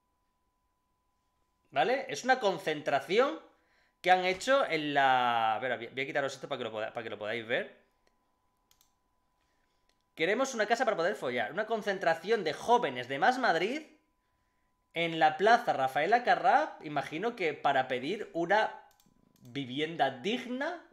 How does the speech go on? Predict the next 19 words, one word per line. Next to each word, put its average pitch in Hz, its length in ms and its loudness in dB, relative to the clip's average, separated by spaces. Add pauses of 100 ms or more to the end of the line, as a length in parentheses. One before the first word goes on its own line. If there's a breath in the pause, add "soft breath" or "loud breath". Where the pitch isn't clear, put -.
(160)
o 120 840 -6
no 156 120 -4
sé 208 320 -4
qué 175 80 -6
es 147 80 -6
lo 143 100 -4
que 143 80 -8
estaban 131 300 -2
pidiendo 113 320 -8
aquí, 175 340 -8 (440 loud breath)
pero, 117 1040 -4 (2500)
vamos, 127 560 -10
vamos 139 200 -10
a, 120 80 0
vamos 139 200 -6
a 151 40 -6
buscar 135 280 -8
el 120 180 -8
tuit. 196 400 -8